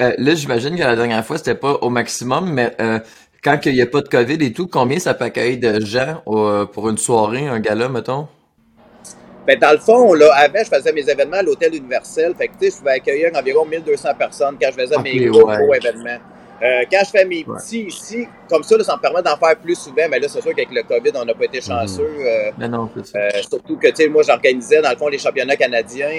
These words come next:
Speaker 2: Euh, direct avant que la covid arrive, là, c'était au mois de mai, euh, deux mille vingt.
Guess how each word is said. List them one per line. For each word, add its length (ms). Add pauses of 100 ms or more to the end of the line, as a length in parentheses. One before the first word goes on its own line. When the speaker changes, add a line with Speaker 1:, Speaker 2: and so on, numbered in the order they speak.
Speaker 2:
Euh, 180 (1000)
direct 320
avant 220
que 60
la 100
covid 420
arrive, 460
là, 120
c'était 220
au 120
mois 180
de 240
mai, 300
euh, 180 (280)
deux 120
mille 280
vingt. 280